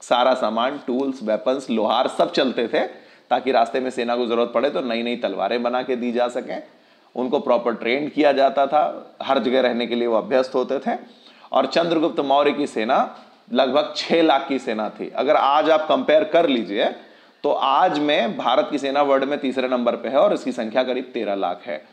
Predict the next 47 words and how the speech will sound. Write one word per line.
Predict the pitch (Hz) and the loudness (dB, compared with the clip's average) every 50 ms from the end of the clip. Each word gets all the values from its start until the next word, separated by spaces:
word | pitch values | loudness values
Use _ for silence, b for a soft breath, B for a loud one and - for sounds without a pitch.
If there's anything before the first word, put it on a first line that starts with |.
| b b b b b b b - | b b b b b b b -6
सबसे | 127 110 - 143 139 | -6 -2 0 0 0
number | 135 135 135 139 | 0 0 0 0
वन | 123 131 139 | 2 2 0
पे | 139 123 104 135 135 | 0 0 -2 -2 -2
चाइना | 135 - 135 110 113 117 131 135 | 0 2 0 0 2 2 0 -2
की | 127 131 139 | -2 -2 -4
सेना | - 151 143 151 156 | -4 -2 -2 0 2
है, | 170 190 | 2 2
फिर | 185 185 147 | 0 0 -2
अमेरिका | 127 117 110 110 113 110 - | -2 -2 -2 -4 -2 -4 -4
की, | - - 190 | -2 -2 -4
फिर | 180 165 131 | -4 -4 -4
इंडिया | 117 104 92 87 80 - | -4 -6 -6 -10 -10 -12
की। | - - - - - b b b b b b b b b b b - | -12 -14 -18 -20 -20 b b b b b b b b b b b -8
छह | - - 220 196 | -2 2 2 4
लाख | 202 208 185 180 180 | 4 4 4 2 2
की | 170 160 | 0 0
सेना | 139 165 156 156 165 | 0 0 0 2 2
आज | 170 165 165 170 160 147 | 4 4 4 2 2 0
हिंदुस्त-, | 139 131 139 131 139 151 170 165 - - | -2 -2 -2 -2 0 -2 -4 -6 -8 -6
वर्ल्ड | 143 127 147 156 156 160 | 0 2 2 4 4 2
के | 151 190 190 | 0 0 2
कम | 151 143 135 | 2 0 0
से | 131 147 | 0 -2
कम | 156 | 0
अस्सी | 151 135 127 - - 143 | 0 0 0 0 -2 -2
परसेंट | 117 139 120 - 139 135 120 | 0 -2 -2 -2 -4 -4 -2
देशों | 117 113 113 123 120 | -4 -4 -4 -4 -4
के | 113 117 | -4 -4
पास | 101 107 101 101 98 113 | -2 -2 -2 -2 -4 -6
नहीं | 101 90 104 131 151 151 | -10 -10 -8 -8 -6 -6
है। | 123 107 92 98 - - b b b b b b b b b b b - | -6 -6 -8 -8 -10 -14 b b b b b b b b b b b -2
And | 127 127 127 | -2 0 0
this | 147 143 160 | 0 0 0
is | 156 139 | 0 2
the | 120 160 143 | 2 0 0
grand | 117 127 123 139 151 170 190 190 185 175 170 - - - - - - - | 0 0 0 2 2 2 2 2 2 2 2 0 -2 -10 -16 -20 -6 -4
system | 143 135 - - 160 139 135 | -4 -4 -2 -2 -2 0 2
of | 131 135 127 - | 2 0 0 -2
Chandragupt | - 123 120 117 117 110 120 - - 120 | -4 -4 -4 -4 -6 -6 -6 -6 -8 -10
Maurya | 104 101 98 98 92 - - - 120 | -8 -6 -4 -4 -4 -4 -4 -2 -2
and | 139 151 156 160 156 | -2 0 0 0 2
it | 165 | 4
was | 170 185 170 202 202 | 4 4 4 2 2
an | 196 180 - - | 0 -2 0 0
standing | 185 165 170 190 208 214 208 208 185 165 | 0 0 2 2 2 2 4 4 4 4
army। | 139 120 110 101 | 2 2 0 -4